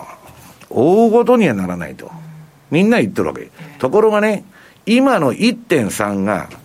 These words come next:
二パー超えてきたら、これはね、現在価値と将来価値で、今のその、えー、あらゆる金融商品の現在価値は金利が上がったら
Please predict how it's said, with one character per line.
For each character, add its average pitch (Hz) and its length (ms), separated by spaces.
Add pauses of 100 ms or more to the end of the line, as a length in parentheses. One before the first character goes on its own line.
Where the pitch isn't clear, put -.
(120)
二 117 200
パ 190 200
ー 98 100
超 104 120
え 95 40
て 95 120
き 85 60
た 71 120
ら、 - 220 (580)
こ - 140
れ 165 80
は 175 100
ね、 185 200
現 190 260
在 208 180
価 208 120
値 - 120
と 147 100
将 151 240
来 151 180
価 147 120
値 110 160
で、 95 280
今 165 320
の 123 120
そ 117 140
の、 113 260 (460)
え 110 360
ー、 107 80
あ 101 100
ら 185 140
ゆ 220 140
る 170 80
金 151 220
融 151 200
商 151 200
品 98 240
の 90 200
現 139 380
在 156 180
価 147 140
値 104 140
は 90 120
金 196 300
利 220 120
が 208 100
上 202 60
が 202 120
っ - 20
た 113 120
ら 76 280